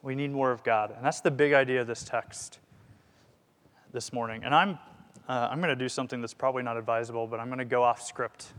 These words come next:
a little bit because God has te-, God has taught me this lesson in tangible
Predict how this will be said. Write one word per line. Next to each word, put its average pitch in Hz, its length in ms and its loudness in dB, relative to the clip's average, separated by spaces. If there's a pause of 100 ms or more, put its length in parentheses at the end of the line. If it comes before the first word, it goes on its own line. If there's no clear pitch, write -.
(120)
a 127 60 -8
little 117 180 -4
bit 117 200 -6
because 127 300 -6
God 143 280 4
has 143 180 -8
te-, - 240 -10 (380)
God 143 160 -2
has 160 120 0
taught 147 260 6
me 139 80 0
this 127 200 -2
lesson 120 480 -4 (540)
in 120 260 -8 (200)
tangible 147 640 0